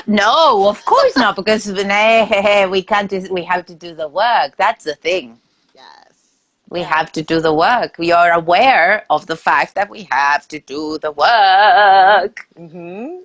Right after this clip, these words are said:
Speaker 2: And
Speaker 1: Moment
Speaker 2: as you
Speaker 1: to
Speaker 2: say,
Speaker 1: moment.
Speaker 2: as you say, Ali, it's, there's magic to be done.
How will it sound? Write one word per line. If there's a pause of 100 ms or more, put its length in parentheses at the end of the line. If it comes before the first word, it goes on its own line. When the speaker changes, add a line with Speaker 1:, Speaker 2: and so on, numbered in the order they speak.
Speaker 2:
And
Speaker 1:
Moment
Speaker 2:
as
you
Speaker 1:
to
Speaker 2:
say,
Speaker 1:
moment. (580)
Speaker 2:
as
you
say, (100)
Ali, (200)
it's, (280)
there's
magic
to
be
done.